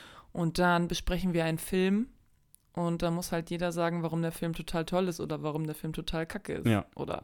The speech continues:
Speaker 2: genau.
Speaker 1: nicht so gut.
Speaker 2: Ähm, und
Speaker 1: Und
Speaker 2: das
Speaker 1: das
Speaker 2: ist
Speaker 1: haben wir
Speaker 2: auch nur
Speaker 1: gemacht.
Speaker 2: so krass für uns, weil wir sonst fast immer eigentlich relativ gut
Speaker 1: Einer Meinung
Speaker 2: übereinstimmen,
Speaker 1: sind.
Speaker 2: ne?
Speaker 1: Ja.
Speaker 2: Ja.
Speaker 1: Also
Speaker 2: Und das
Speaker 1: es
Speaker 2: ist
Speaker 1: gibt
Speaker 2: langweilig natürlich.
Speaker 1: Richtig langweilig, will keiner hören.
Speaker 2: Na, genau.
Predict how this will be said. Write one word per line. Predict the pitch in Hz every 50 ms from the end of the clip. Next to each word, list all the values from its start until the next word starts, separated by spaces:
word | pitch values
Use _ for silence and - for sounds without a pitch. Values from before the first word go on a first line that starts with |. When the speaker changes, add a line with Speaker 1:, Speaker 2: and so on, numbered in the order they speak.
| - -
Speaker 2:
genau. | 120 110 107 98 98 104
Speaker 1:
nicht | - - -
so | -
gut. | - - - - - - - - - - - - _ -
Speaker 2:
Ähm, | 117 117 117 117 117 117 113 117 113 113 123 - _ _ _ _ _ _ _ _ _ _ _ _ _ _ _ _ _ -
und | 131 127
Speaker 1:
Und | 117
Speaker 2:
das | 123 120 123
Speaker 1:
das | 135 131
Speaker 2:
ist | 190
Speaker 1:
haben | 185
wir | 131
Speaker 2:
auch | 107
nur | 123 135
Speaker 1:
gemacht. | 147 170 165
Speaker 2:
so | 165 160 -
krass | - - - 151 - - -
für | - 170 160
uns, | 160 165 180 190 202 - - -
weil | - 120 123 131 120
wir | 127
sonst | 113 127 131 139 147 156 - - -
fast | - 135 139 - - -
immer | 156 147 147 131 87
eigentlich | 127 135 131 123 123 127 135 131 127 - - -
relativ | - 120 107 123 120 127 117 107 - - 123 110 117
gut | 127 127 131
Speaker 1:
Einer | 165 170 170 165 165
Meinung | 160 156 147 143 139 139
Speaker 2:
übereinstimmen, | 143 143 135 135 107 101 95
Speaker 1:
sind. | 98 104
Speaker 2:
ne? | 107 110 113 117 - -
Speaker 1:
Ja. | 131
Speaker 2:
Ja. | 123 113 101 104 - - _ -
Speaker 1:
Also | - 120
Speaker 2:
Und | 110
das | 117 107 -
Speaker 1:
es |
Speaker 2:
ist | 175 160 156
Speaker 1:
gibt | 131 - - - - - - -
Speaker 2:
langweilig | - 110 110 110 104 104 101 98 92 90 87 92 - -
natürlich. | - 98 87 - - 113 104 - -
Speaker 1:
Richtig | 185 202 - 185 165
langweilig, | 165 170 170 175 175 175 165 160 160
will | 165 170
keiner | 165 170 165 165 160 156 151
hören. | 147 147 147 147 151 123
Speaker 2:
Na, | 107 107
genau. | 113 110 110 107 98